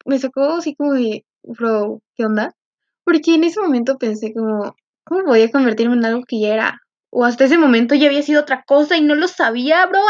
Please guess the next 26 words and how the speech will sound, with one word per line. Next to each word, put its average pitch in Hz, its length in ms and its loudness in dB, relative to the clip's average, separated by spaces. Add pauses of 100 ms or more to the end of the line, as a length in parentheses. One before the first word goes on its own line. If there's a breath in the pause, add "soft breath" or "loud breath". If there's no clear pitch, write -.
(120)
¿acaso 392 320 -6
era 466 140 2
un 508 180 0
hipopótamo? 480 680 -2 (1300)
Y 277 100 -4
sobre 294 260 2
todo, 240 440 0 (100)
¿qué 302 100 -2
tenía 359 320 -4
que 330 160 -6
ver 302 140 -4
esa 277 180 -8
sangre 240 400 -2
roja 214 520 -4
y 220 120 -2
el 214 100 -2
dolor 214 360 0
en 285 100 -2
mi 285 160 -2
vientre 202 640 -10
con 214 240 -6 (160)
hacerme 247 500 0
mujer 214 320 -2 (540)
o 220 200 0
ser 226 220 -4
mujer? 226 380 -6